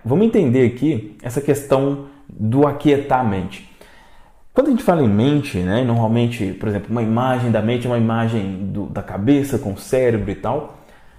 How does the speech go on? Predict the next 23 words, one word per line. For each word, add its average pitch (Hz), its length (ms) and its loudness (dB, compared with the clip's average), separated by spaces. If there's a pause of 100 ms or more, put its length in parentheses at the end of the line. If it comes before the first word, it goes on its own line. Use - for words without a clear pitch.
(280)
Existe 208 280 0
uma 180 100 2
diferença, 180 680 0
né, 104 180 -6
entre 120 340 -4
mente 113 640 0
e 113 60 -6
cérebro. 175 580 0
A - 80 -8
mente 147 400 -2
é 139 40 4
algo 127 560 0 (180)
intangível, 131 960 2
né, 110 280 -8
algo 107 200 -4
que 117 120 -8
não, 110 340 -4 (420)
não 101 100 -6
tem 110 180 -2
como 113 260 0
pegar 113 840 2
a 107 120 -4
mente. 110 600 -4